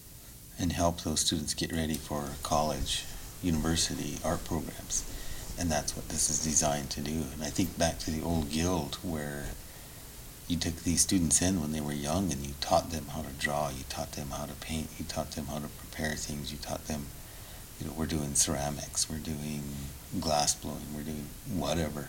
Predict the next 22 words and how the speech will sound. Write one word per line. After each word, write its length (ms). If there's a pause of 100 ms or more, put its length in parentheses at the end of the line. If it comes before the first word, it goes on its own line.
(120)
but 160
we're, 460
we're 140
teaching 420
them 180
a 40
new 180
skill. 640 (840)
And 120
so 140
where 260
they 140
go 260
from 300
here 640 (460)
is 180
up 260
to 140
them. 380 (840)
And 120
if 180
they 440